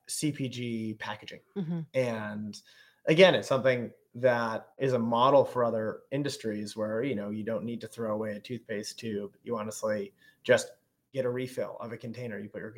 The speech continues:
Speaker 1: you wash a container, you get a refill constantly or describe, not constantly. You tell them how often you want a refill of what, of what product. But again, that doesn't change the logistics components,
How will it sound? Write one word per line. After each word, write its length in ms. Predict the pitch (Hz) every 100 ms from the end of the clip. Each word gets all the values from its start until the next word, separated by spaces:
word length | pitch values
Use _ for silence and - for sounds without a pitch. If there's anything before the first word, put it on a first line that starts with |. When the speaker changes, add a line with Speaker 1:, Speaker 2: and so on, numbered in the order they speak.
| -
Speaker 1:
you 140 | 110
wash 240 | 107 104 -
a 60 |
container, 400 | 104 127 190 190
you 100 | 170
get 140 | 120 110
a 40 |
refill 360 | 107 110 - 104
constantly 680 | - 104 104 101 104 104 - -
or 240 | 107 98
describe, 460 | - - 113 101 - - _ _ _ _ _
not 180 | 143 139
constantly. 540 | 151 131 131 101 92 104
You 200 | 123 160
tell 260 | 151 131 131
them 240 | 135 123
how 180 | 120 120
often 320 | 113 113 123
you 120 | 113
want 100 | 113
a 60 | 107
refill 380 | 107 110 117 107
of 80 | 110
what, 140 | 98 - -
of 100 | 110
what 180 | 95 -
product. 360 | 101 101 -
But 80 | 156
again, 240 | 151 147
that 160 | 127 127
doesn't 320 | 143 127 107 - _ _ _
change 340 | - 175 160 127
the 100 | 123
logistics 760 | 101 101 107 101 - 147 151
components, 840 | - 165 165 180 208 277 - -